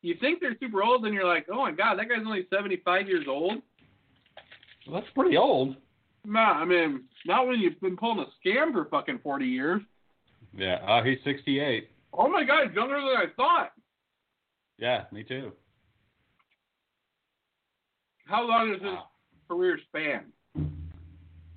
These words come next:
Speaker 2: I don't know, but let's go to celebrity,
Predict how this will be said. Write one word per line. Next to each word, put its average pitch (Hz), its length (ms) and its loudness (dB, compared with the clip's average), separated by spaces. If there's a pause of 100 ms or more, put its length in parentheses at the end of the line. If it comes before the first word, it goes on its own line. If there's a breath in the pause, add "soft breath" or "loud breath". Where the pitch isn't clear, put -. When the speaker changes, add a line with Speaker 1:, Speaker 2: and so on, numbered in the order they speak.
(580)
Speaker 2:
I 127 100 4
don't 147 100 0
know, 131 140 6
but 104 180 -4
let's 131 160 0
go 175 140 0
to 147 180 -4
celebrity, 135 640 -4